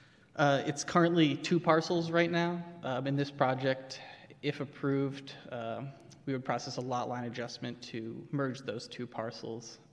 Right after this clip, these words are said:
Um, it's developed with an existing thirty unit multifamily apartment building, as well as a single family house that was actually previously used as a, a photo store. So the site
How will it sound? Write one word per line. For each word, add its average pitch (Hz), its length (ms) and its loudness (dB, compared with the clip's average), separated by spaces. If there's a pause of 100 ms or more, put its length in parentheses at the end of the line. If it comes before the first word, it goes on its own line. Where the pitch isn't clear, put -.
Um, 120 240 -12
it's - 160 -16
developed 131 500 0
with 120 180 -6
an 117 160 -4
existing 123 640 -6
thirty 147 320 0
unit 135 400 0
multifamily 120 580 -6
apartment 170 440 -4
building, 151 580 0
as 135 80 -10
well 131 240 0
as 117 420 -8
a 117 280 -12
single 139 240 -4
family 120 320 -6
house 123 420 -8
that - 160 -12
was - 420 -14
actually - 200 -10
previously 127 480 -6
used 123 240 -8
as 110 120 -8
a, 107 220 -12 (100)
a - 60 -20
photo 120 300 -6
store. 117 400 -12 (3250)
So 139 440 2
the 139 120 -4
site 160 480 0